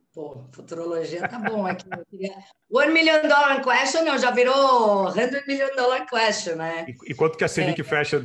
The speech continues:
Speaker 2: dezembro?
Speaker 1: Então,
Speaker 2: <laughs>
Speaker 1: a gente, e aí eu vou falar, né? É, é, a gente prevê, é, perto de seis e meio, sete, tá?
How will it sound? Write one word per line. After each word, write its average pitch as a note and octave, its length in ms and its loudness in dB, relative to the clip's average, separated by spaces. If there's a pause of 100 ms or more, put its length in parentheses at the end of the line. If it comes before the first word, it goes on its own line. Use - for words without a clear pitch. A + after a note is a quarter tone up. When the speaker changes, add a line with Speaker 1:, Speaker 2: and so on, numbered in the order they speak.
Speaker 2:
dezembro? A#2 580 -6 (920)
Speaker 1:
Então, A#3+ 340 -4
Speaker 2:
<laughs> - 460 -8
Speaker 1:
a A#3+ 180 -2
gente, - 800 -10 (100)
e F#3+ 100 0
aí G#3+ 200 2
eu A#3+ 80 2
vou G#3+ 160 -4
falar, G3+ 440 2
né? F#3+ 280 -4 (420)
É, E3 120 -8
é, D#3 720 -6
a F3 80 -4
gente C#4+ 240 -2
prevê, G3+ 680 -2 (180)
é, D3+ 280 -20 (100)
perto F#3 320 -6
de F3 260 -10
seis E3+ 300 -10
e F3+ 60 -8
meio, E3 240 -10
sete, D#3 600 -12 (400)
tá? D#3+ 480 -10